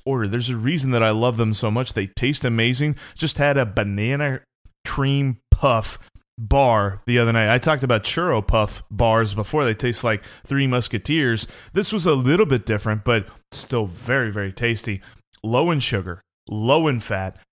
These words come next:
high in protein. It's not gonna break your diet, and it's gonna fit right into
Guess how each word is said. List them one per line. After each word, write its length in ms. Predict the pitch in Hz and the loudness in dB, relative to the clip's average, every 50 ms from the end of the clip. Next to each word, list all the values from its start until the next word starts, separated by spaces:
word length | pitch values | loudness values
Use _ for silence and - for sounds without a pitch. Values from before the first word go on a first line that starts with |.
| - - | -12 -2
high 220 | - 143 170 190 | 0 2 2 4
in 180 | 190 180 160 127 | 2 2 0 0
protein. 540 | - 135 123 117 117 - 127 113 110 107 - | 2 2 2 2 0 0 -2 -4 -4 -4 -2
It's 220 | - - 170 - 196 | -2 -2 -2 0 0
not 180 | 180 170 131 | 0 0 -2
gonna 220 | 135 151 143 131 110 | -2 0 0 0 0
break 340 | 92 113 123 151 147 - | 0 0 0 0 0 -2
your 120 | - 123 110 | -2 -2 -2
diet, 440 | 92 - 135 151 160 151 143 123 - - - - - | 0 2 2 4 4 4 2 0 -2 -8 -16 -6 -2
and 140 | 135 143 143 | -2 0 0
it's 160 | 139 127 - | 0 -2 -2
gonna 220 | - 160 151 139 | -2 -2 -2 -2
fit 220 | 123 - 143 131 - - | -2 0 -2 -2 -2 -2
right 360 | 110 117 135 165 190 185 - - | -4 0 0 2 0 0 -2 -2
into 720 | 170 170 160 151 131 - - 185 185 165 139 127 117 107 | -2 0 0 0 -2 -2 -2 -2 0 2 2 0 0 -2